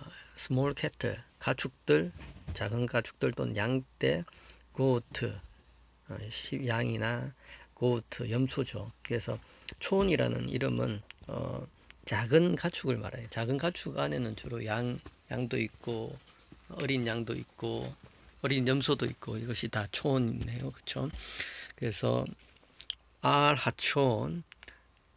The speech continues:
야자지즈, 야자지즈, 하 하겔리, 하겔리 사람의 야자지즈였습니다. 야자지즈는, 어, 어, 한글로는 야지즈라고 번역을 했네요. 그리고 콜,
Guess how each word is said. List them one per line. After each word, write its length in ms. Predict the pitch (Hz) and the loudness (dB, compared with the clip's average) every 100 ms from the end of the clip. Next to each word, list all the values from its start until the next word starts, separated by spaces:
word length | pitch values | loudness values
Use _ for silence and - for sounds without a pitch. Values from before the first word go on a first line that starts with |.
| _ 127 | _ 0
야자지즈, 1080 | 117 107 120 117 120 147 127 98 - - - - | 0 4 4 4 4 6 6 4 -2 -8 -10 -6
야자지즈, 920 | 107 101 117 110 123 139 135 120 - - _ _ - | -6 -2 -2 0 4 4 4 -2 -4 -12 _ _ -4
하 340 | 120 131 131 | 2 4 4
하겔리, 960 | 127 - 120 - 120 117 131 139 117 92 | 2 -2 -4 0 2 4 4 4 2 0
하겔리 800 | 120 131 - - 147 143 151 160 | -2 -4 -6 2 6 8 6 6
사람의 760 | 147 135 127 123 135 160 - | 4 6 6 6 4 2 2
야자지즈였습니다. 1600 | 127 117 123 113 143 147 127 110 - - 107 101 113 110 110 101 - - - - _ - | 2 4 4 4 0 0 0 0 -2 -4 -4 0 2 4 2 -6 -12 -16 -14 -14 _ -14
야자지즈는, 760 | 101 110 101 117 110 110 135 147 - - 110 | -8 -8 -4 -4 -2 -4 -6 -8 -12 -10 -8
어, 320 | 113 110 107 - - _ _ | -8 -8 -10 -14 -20 _ _
어, 160 | - 107 - - 196 196 | -16 -14 -14 -16 -18 -12
한글로는 560 | 143 139 120 107 - | -4 -2 0 -2 -2
야지즈라고 920 | 101 101 120 151 151 131 113 101 104 | -2 -2 0 2 2 0 -2 -4 -8
번역을 360 | 104 110 104 104 | -10 -10 -8 -8
했네요. 380 | 104 104 123 147 - | -10 -10 -8 -10 -12
그리고 480 | - 107 117 113 151 - - - - - | -14 -12 -8 -6 -6 -10 -10 -6 -6 -6
콜, 680 | - 156 143 123 135 160 | -2 4 10 10 10 6